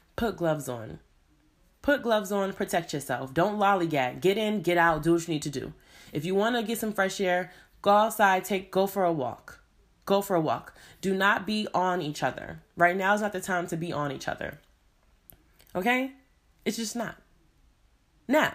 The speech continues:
<laughs> off of that,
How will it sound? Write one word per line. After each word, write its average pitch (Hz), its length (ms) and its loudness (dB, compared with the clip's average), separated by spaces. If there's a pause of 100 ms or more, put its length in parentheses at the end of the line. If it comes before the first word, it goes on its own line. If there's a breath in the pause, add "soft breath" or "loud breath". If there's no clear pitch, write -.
(160)
<laughs> - 1900 -4
off 254 280 8
of 185 180 -2
that, 220 600 0